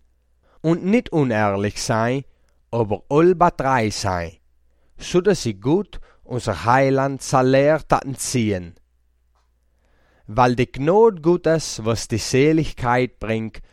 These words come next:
zu aller Menschen ist komme. Und sie ladet uns zurecht, dass wir es Ungöttlicher und die weltlichen Listen verleugnen.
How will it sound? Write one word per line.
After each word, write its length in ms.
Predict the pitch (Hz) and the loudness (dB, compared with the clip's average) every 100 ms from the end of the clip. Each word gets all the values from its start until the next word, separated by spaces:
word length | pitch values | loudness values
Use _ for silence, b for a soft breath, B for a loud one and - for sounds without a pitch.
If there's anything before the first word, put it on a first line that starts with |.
| _ _ | _ _
zu 260 | - 175 | -6 -4
aller 420 | 147 175 196 214 180 | -2 0 2 2 2
Menschen 520 | 156 147 131 - 110 | 2 0 -2 -6 -6
ist 220 | 98 - | -6 -8
komme. 340 | 117 98 85 - _ _ _ _ _ _ _ | -6 -6 -8 -14 _ _ _ _ _ _ _
Und 200 | 135 113 | -8 -6
sie 160 | - | -4
ladet 600 | 104 107 135 180 - 185 131 | -2 0 0 0 -2 -4 -4
uns 280 | 113 - | -8 -10
zurecht, 640 | - 110 92 107 135 - - b b | -8 -6 -2 -2 -4 -10 -14 b b
dass 240 | - 123 117 | -6 -6 -4
wir 320 | 131 202 220 | 2 4 4
es 180 | 170 - | 2 -2
Ungöttlicher 1000 | - 160 214 196 160 160 156 139 139 139 b b _ | -4 -4 -4 0 0 2 -2 0 0 0 b b _
und 240 | 110 101 | -8 -4
die 160 | 101 92 | -4 0
weltlichen 480 | 117 165 - 170 135 | 4 4 2 -2 0
Listen 480 | 123 135 - - | 2 0 -4 -12
verleugnen. 800 | 127 - 123 127 131 117 101 87 | -8 -2 0 2 2 0 -4 -10